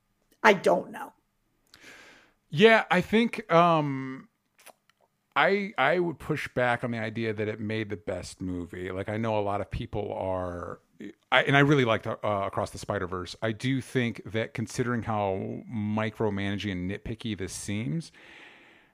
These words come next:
Speaker 2: um, it is striking. It feels like a movie that do-, doesn't have a direction, um, to me.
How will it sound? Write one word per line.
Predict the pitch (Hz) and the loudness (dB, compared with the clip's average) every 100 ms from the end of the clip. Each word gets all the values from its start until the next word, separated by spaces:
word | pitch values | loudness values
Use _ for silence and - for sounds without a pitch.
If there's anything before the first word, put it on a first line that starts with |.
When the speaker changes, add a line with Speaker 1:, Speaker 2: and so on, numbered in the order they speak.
| _ _ - | _ _ 0
Speaker 2:
um, | 117 107 104 101 101 - _ _ _ - | 2 2 0 -2 -6 -8 _ _ _ -4
it | 117 | 0
is | 120 113 | 2 0
striking. | - - 113 113 120 - 131 127 - | -4 -6 0 2 2 2 0 0 2
It | 143 - | 0 0
feels | - - 190 190 165 | -6 4 8 8 6
like | 143 123 | 2 2
a | 117 | 2
movie | 120 117 110 | 4 4 2
that | 107 98 | 0 0
do-, | 127 113 113 | 2 2 2
doesn't | 123 107 104 | 0 -2 -4
have | 107 92 | -6 -6
a | |
direction, | 95 87 90 - - - _ _ - | -6 -8 -10 -10 -12 -14 _ _ -4
um, | 120 107 98 | 0 0 -2
to | - 113 | -2 -2
me. | 95 82 | -2 -6